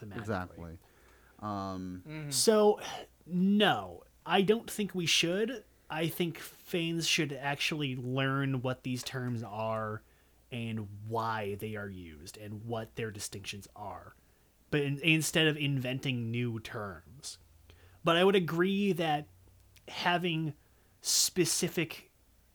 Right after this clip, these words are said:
Speaker 1: terms for specific periods for franchises would be helpful.
Speaker 2: You know what?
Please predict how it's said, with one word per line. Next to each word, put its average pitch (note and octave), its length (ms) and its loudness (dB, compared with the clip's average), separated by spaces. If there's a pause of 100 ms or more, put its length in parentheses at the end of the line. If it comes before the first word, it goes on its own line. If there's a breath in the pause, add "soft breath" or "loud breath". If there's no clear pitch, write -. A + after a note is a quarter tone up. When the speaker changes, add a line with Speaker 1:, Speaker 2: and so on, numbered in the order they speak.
(120)
Speaker 1:
terms A3+ 440 0
for F#3+ 220 4
specific E3 520 -2
periods E3+ 540 2
for D#3 220 0
franchises F#3+ 840 -2
would A#2+ 240 -2
be G#2+ 100 -6
helpful. - 260 -12
Speaker 2:
You E3+ 60 -2
know F3+ 100 4
what? F#3 200 4